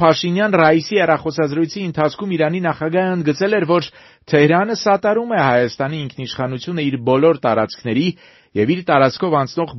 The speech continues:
բոլոր ճանապարհների նկատմամբ։ Անցած տարվա հոկտեմբերին Իրանը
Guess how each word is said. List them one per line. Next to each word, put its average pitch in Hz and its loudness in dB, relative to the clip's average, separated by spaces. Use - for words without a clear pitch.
բոլոր 135 4
ճանապարհների 127 0
նկատմամբ։ 214 -4
Անցած 233 2
տարվա 226 4
հոկտեմբերին 190 0
Իրանը 185 2